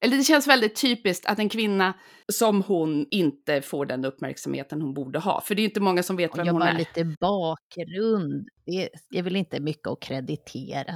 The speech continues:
Speaker 2: lite bakgrund.
Speaker 1: Nej, nej. Hon jobbade som sjutton, hon jobbade ända fram tills hon var åttioåtta år, ett år innan hon dog.
Speaker 2: Mm.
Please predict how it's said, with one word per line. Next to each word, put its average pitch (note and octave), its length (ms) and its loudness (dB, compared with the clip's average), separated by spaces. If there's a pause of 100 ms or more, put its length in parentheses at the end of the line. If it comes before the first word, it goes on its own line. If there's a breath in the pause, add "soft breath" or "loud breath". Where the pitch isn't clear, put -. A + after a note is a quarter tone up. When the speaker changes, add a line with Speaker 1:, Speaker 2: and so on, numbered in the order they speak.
(120)
Speaker 2:
lite - 280 -8
bakgrund. - 720 -12
Speaker 1:
Nej, C3 560 -4 (140)
nej. - 320 -12 (320 loud breath)
Hon B3 460 4
jobbade E3+ 680 -2
som D#3+ 200 -2
sjutton, F3 540 -6
hon G#3 160 -2
jobbade F3+ 260 -2
ända F3 300 -2
fram D#3+ 260 -8
tills - 180 -12
hon D3+ 100 -6
var - 220 -10
åttioåtta - 580 -10
år, C3+ 340 -6 (160)
ett D#3+ 380 -8
år - 160 -10
innan D#3 300 -10
hon D#3 160 -6
dog. G3 160 -4
Speaker 2:
Mm. F3+ 240 -6